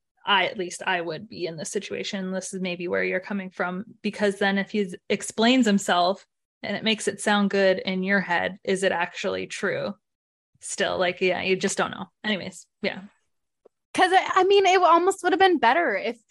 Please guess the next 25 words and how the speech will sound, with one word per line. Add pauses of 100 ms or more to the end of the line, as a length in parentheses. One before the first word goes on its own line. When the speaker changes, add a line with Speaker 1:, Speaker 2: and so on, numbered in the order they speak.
(220)
Speaker 2:
obviously
she
loves
him
and
would
probably
go
to
the
end
of
the
earth (160)
for
him. (240)
So
if
it's
Speaker 1:
Well,
at
Speaker 2:
something
Speaker 1:
least
to
Speaker 2:
that's